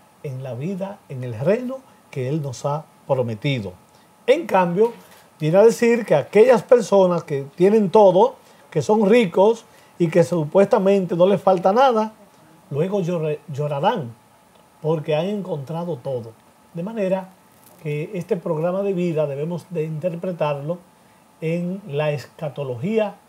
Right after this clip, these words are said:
mesiánica, o sea, la vida futura, el fin de los tiempos. Y nosotros caminamos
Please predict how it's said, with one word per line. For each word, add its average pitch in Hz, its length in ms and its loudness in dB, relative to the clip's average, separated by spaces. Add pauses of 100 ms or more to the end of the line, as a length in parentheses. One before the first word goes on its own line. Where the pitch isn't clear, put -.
(360)
mesiánica, 143 840 -2
o 117 80 -12
sea, 170 240 0
la 123 140 -4
vida 175 240 -4
futura, 135 560 -4 (760)
el 143 180 -4
fin 202 300 -4
de 156 80 0
los 135 180 -12
tiempos. 180 440 0 (500)
Y 175 60 -6
nosotros 170 500 -4
caminamos 202 720 -6